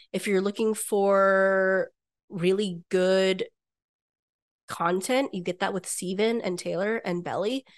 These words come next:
And if you're looking for moments of lightness and happiness to cling on to as Team Jelly, you get plenty of cute Jelly moments. And if your Bonrad heart is still beating and, you know, not in cardiac arrest,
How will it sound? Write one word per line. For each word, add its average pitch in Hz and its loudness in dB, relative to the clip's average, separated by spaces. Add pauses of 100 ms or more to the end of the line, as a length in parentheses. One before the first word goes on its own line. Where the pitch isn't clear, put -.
(380)
And 220 6
if 226 0
you're 240 0
looking 247 -2
for 247 2
moments 220 2
of 202 0
lightness 214 -2
and 196 0
happiness 233 -2 (320)
to 202 -4
cling 226 6
on 196 6
to 294 2
as 185 2
Team 180 2
Jelly, 214 2
you 370 -4 (280)
get - 0
plenty 233 4
of 294 -4
cute 214 -2 (140)
Jelly 180 2
moments. 180 0 (340)
And 247 8
if 262 4
your 254 4
Bonrad 285 6
heart 294 2
is 277 -2
still 277 -4
beating 285 0
and, 262 2 (720)
you 254 4
know, 269 6
not 254 4
in 262 0
cardiac 269 2
arrest, 285 0